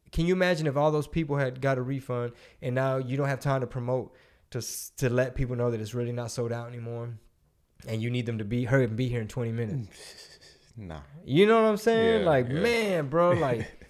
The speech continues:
Speaker 1: uh, thankfully, I, I mean, I know you said that, um, it didn't really affect you much 'cause you were already used to just, you know, doing your own thing and, and, uh, operating, you know what I'm saying?
Speaker 2: Yeah.
Speaker 1: Uh, that's a blessing, bro.
Speaker 2: Mm-hmm.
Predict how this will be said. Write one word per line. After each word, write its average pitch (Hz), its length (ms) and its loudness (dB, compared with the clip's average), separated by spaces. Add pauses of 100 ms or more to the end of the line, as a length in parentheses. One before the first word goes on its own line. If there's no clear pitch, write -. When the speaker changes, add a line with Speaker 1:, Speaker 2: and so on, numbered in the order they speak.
(840)
Speaker 1:
uh, 127 200 4
thankfully, 175 520 6
I, 156 220 2
I - 40 -2
mean, 143 140 2
I 156 80 4
know 165 100 2
you 151 180 0
said 127 360 0
that, 107 160 0
um, 98 340 -4 (600)
it 123 120 -8
didn't 123 180 0
really 110 180 0
affect 139 320 0
you 117 80 -2
much 101 240 -4
'cause 98 140 -4
you 123 100 0
were 117 100 4
already 104 240 2
used 110 280 -4
to 101 60 -6
just, 98 500 -6
you 120 100 -8
know, 101 120 -4
doing 113 260 0
your 110 120 2
own 110 120 -2
thing 110 440 -2
and, 98 160 -10 (540)
and, 101 260 -8
uh, 98 220 -6
operating, 104 680 -4
you 107 60 -8
know 110 80 -6
what 107 60 -6
I'm 107 40 -8
saying? 117 340 -8
Speaker 2:
Yeah. 90 220 0 (600)
Speaker 1:
Uh, 101 360 -2
that's 143 260 2
a 117 60 2
blessing, 110 440 2
bro. 98 200 -6
Speaker 2:
Mm-hmm. 98 460 -8